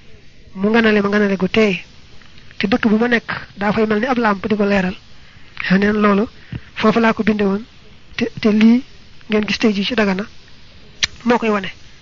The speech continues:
Waaw, looloo koy, looloo koy dëggal. Mhm. Tuma lamma wasala, topp ba mu àggee nag, ila Ndar, jëm ci Ndar, laylatahu, ci guddeem googee, nazala, wàcc na, alal muridi, ci taalibe ba, a Cheikh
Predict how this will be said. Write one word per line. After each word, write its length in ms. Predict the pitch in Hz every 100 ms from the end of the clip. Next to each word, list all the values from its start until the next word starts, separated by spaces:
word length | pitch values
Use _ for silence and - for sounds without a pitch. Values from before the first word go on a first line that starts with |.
| - -
Waaw, 160 | 180 233
looloo 260 | 208 208
koy, 160 | 208 233
looloo 240 | 233 214 214
koy 140 | 226
dëggal. 240 | 208 202 - - - - - - - - - - - - -
Mhm. 260 | 214 180 202 - - - - - - - - - - - - -
Tuma 140 | 202 208
lamma 320 | 220 214 214
wasala, 300 | 214 226 214
topp 160 | 240 226
ba 100 | 202
mu 40 | 226
àggee 280 | 226 208 202
nag, 100 | 208 - -
ila 180 | 220 208
Ndar, 160 | 202 196
jëm 160 | 220 208
ci 100 | 220
Ndar, 160 | 196 190
laylatahu, 520 | 214 214 220 185 196
ci 60 | 233
guddeem 300 | 208 214 196
googee, 340 | 196 190 202 220 - - - - - - -
nazala, 320 | 196 208 208 214
wàcc 200 | 214 208
na, 100 | 202 - - - -
alal 220 | 208 208
muridi, 320 | 214 214 185
ci 80 | -
taalibe 340 | 202 208 202 196
ba, 120 | 214 - - -
a 100 | 196
Cheikh 300 | - 214